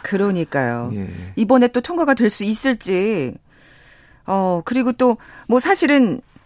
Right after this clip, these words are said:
Speaker 1: 여당으로서는 계속 수세에 몰려 있다가 정말
Speaker 2: 음.
Speaker 1: 어떻게 보면 좋은 꼬투리를 잡은 셈이었잖아요. 그래서 또
Speaker 2: 음.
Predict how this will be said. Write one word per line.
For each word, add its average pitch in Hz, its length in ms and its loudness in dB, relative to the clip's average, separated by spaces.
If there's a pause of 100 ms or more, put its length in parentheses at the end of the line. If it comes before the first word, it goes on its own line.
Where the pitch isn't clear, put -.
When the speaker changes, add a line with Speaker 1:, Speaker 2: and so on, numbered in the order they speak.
(320)
Speaker 1:
여당으로서는 254 680 4
계속 247 240 2
수세에 440 340 4
몰려 226 280 6
있다가 175 360 2
정말 165 560 -2
Speaker 2:
음. 98 580 0
Speaker 1:
어떻게 147 380 0
보면 185 260 -2
좋은 240 400 4
꼬투리를 277 460 0
잡은 190 420 -2
셈이었잖아요. 170 760 0
그래서 220 360 2
또 98 220 2
Speaker 2:
음. 92 300 -6